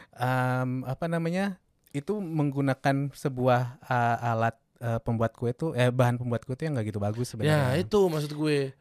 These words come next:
Speaker 1: Cari murah biasanya kalau kayak gitu.
Speaker 2: Nah.
Speaker 1: Nah, nah,
Speaker 2: Cuma ya
Speaker 1: begitu.
Speaker 2: ada harga, ada rasa juga sih ya.
Speaker 1: Benar. Sebetulnya karena emang ini di brought up ya,
Speaker 2: Hmm.
Speaker 1: banyak kok dari followers yang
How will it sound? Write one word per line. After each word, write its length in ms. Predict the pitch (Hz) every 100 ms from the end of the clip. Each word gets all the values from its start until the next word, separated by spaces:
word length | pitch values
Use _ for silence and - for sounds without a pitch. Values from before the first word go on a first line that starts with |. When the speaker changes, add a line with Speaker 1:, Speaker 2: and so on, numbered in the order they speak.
| _
Speaker 1:
Cari 260 | - 117 117
murah 260 | 127 135 135
biasanya 340 | 117 107 113
kalau 120 | 110
kayak 320 | 104 101 101
gitu. 80 | -
Speaker 2:
Nah. 720 | 127 147 147 147 139 131 117
Speaker 1:
Nah, 240 | 110 107 101 98 87 82 85
nah, 500 | 135 160 147 131 131
Speaker 2:
Cuma 240 | 123 139
ya 220 | 165 139 117 110
Speaker 1:
begitu. 60 | -
Speaker 2:
ada 160 | 131 113
harga, 260 | 113 120 160
ada 200 | 131 113 107
rasa 280 | 104 101 101
juga 280 | 101 120 135
sih 200 | 117 107
ya. 80 | 113
Speaker 1:
Benar. 340 | 113 120 120 -
Sebetulnya 760 | 147 156 196 220 208 143 117 123 151 143 -
karena 420 | - 127 123 123 120
emang 280 | 127 123 123
ini 200 | 123 127
di 140 | 123
brought 260 | 113 113 -
up 100 | 117
ya, 180 | 160 175
Speaker 2:
Hmm. 180 | - -
Speaker 1:
banyak 260 | 120 143 185
kok 260 | 233 214 -
dari 540 | 127 120 123 123 120
followers 680 | 117 - 120 117 117 139 - -
yang 380 | 127 123 139 160